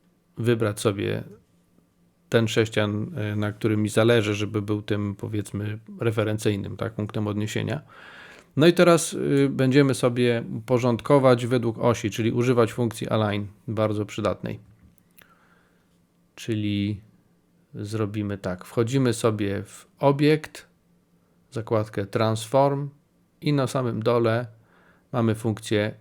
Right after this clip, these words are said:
align objects, która mi, y, otwiera taką, y, taką, jeśli nie otwiera, to trzeba sobie otworzyć trójkącikiem takie okienko. I teraz, jak widzicie,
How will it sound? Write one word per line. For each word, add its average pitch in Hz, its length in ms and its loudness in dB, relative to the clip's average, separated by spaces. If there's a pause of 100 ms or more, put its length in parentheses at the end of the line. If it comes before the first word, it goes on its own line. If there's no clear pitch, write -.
(120)
align 117 380 0
objects, 120 680 -4 (460)
która 143 400 4
mi, 117 400 2 (280)
y, - 40 -6
otwiera 110 800 2 (500)
taką, 98 680 -8 (120)
y, 98 40 -10
taką, 101 320 -8
jeśli 123 440 -4
nie 139 140 2
otwiera, 120 380 0
to - 120 -8
trzeba 104 280 -4
sobie 101 240 -6
otworzyć 95 560 -8
trójkącikiem 110 640 -8 (720)
takie 104 320 -4
okienko. 95 560 -6 (960)
I 123 80 -8
teraz, 143 360 2 (240)
jak 127 200 -4
widzicie, 131 540 2